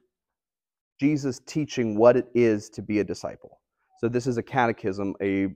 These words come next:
learning, a teaching structure that is, how do you follow the way of Christ? How do you become a disciple? This is what these are all about.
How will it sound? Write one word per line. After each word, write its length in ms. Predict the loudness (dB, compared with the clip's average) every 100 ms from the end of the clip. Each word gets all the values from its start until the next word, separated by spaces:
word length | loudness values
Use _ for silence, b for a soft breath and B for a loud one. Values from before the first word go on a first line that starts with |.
| -4
learning, 640 | -2 0 0 -2 -4 -8 -14 _ _
a 60 | -10
teaching 440 | -6 -8 -4 -6
structure 600 | -4 -4 -4 -4 -8 -8 _ _ _ -2
that 160 | 0
is, 460 | 2 2 2 -2 -16 _ _ _ _ -6
how 280 | 2 4 4
do 100 | 0
you 140 | -2
follow 380 | 2 4 4 2
the 80 | 0
way 140 | -2
of 120 | -4
Christ? 400 | -6 -6 -8 -20 _ _
How 140 | 0 0
do 60 |
you 140 | 0 -4
become 320 | -6 -8 -10
a 40 |
disciple? 520 | -10 -12 -14 -16 -20 _ _ _ _
This 280 | -4 -2 -2
is 140 | -4 -2
what 180 | -2 -2 -8
these 600 | -4 -2 -2 -4 -12 _ _ -10
are 180 | -4 -4
all 100 | -2
about. 240 | -6